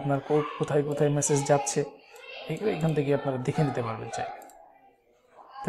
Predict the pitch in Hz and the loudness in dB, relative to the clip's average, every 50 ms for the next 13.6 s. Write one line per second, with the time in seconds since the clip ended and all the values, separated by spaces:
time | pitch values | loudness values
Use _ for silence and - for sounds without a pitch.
0 | 135 143 160 175 160 202 208 - - 226 220 208 202 202 202 208 208 202 160 156 | 4 6 6 6 6 4 2 4 4 4 6 6 8 8 8 8 8 8 6 6
1 | - - 185 190 - - - 190 190 190 196 196 190 185 170 160 151 135 131 123 | 6 4 4 4 4 6 8 8 8 8 8 6 6 6 4 4 4 4 2 -2
2 | - 123 123 123 143 165 240 - - - _ _ - - - - - - _ - | -4 -4 -2 0 0 0 0 -2 -8 -16 _ _ -20 -20 -20 -20 -20 -12 _ 0
3 | 131 127 123 120 127 131 139 151 - 202 190 196 196 - 226 214 220 220 214 226 | 2 2 4 4 4 4 4 4 4 4 4 4 6 6 6 8 8 8 8 8
4 | 214 202 214 - 233 214 220 214 214 226 202 208 160 151 147 - 185 196 202 - | 6 6 4 4 4 6 6 6 6 4 4 4 6 6 6 4 4 2 2 2
5 | - - 185 170 160 156 143 117 117 - _ - - - - - - - _ _ | 2 2 4 4 4 2 0 -2 -6 -8 _ -20 -20 -20 -20 -20 -20 -20 _ _
6 | - - - _ _ _ - 151 147 151 156 156 156 156 190 202 185 180 185 208 | -20 -20 -20 _ _ _ -4 -2 0 2 4 2 4 2 2 2 2 4 4 4
7 | 202 196 196 208 185 - 202 190 - 202 196 190 170 175 - - 151 143 143 139 | 4 4 2 2 2 4 4 4 4 4 4 4 4 2 2 4 2 4 4 2
8 | 123 127 120 113 110 113 120 117 127 143 131 143 147 160 170 160 185 170 185 180 | 0 0 0 -2 -2 -2 -2 0 2 4 6 6 6 6 6 8 8 8 8 8
9 | 202 190 - 180 160 - - - 196 185 196 208 208 226 226 220 185 160 151 147 | 6 6 4 4 2 2 2 4 6 6 6 8 8 8 8 10 10 8 8 8
10 | 151 139 135 135 127 - 127 117 120 135 165 240 - - - _ _ - - - | 6 6 4 2 0 0 -2 -2 0 0 -2 -2 -2 -6 -14 _ _ -20 -20 -20
11 | _ _ _ - - - 139 131 123 131 139 147 156 151 - 190 180 190 196 190 | _ _ _ -10 -2 0 4 4 4 6 6 4 4 4 4 4 4 4 2 2
12 | - - 196 185 - 185 175 185 180 175 180 190 175 143 139 147 151 151 147 160 | 2 2 2 2 2 0 0 0 0 0 2 4 4 6 6 6 6 4 4 2
13 | 160 165 175 175 170 170 - - 160 139 131 | 0 2 0 0 -2 -2 0 0 2 2 2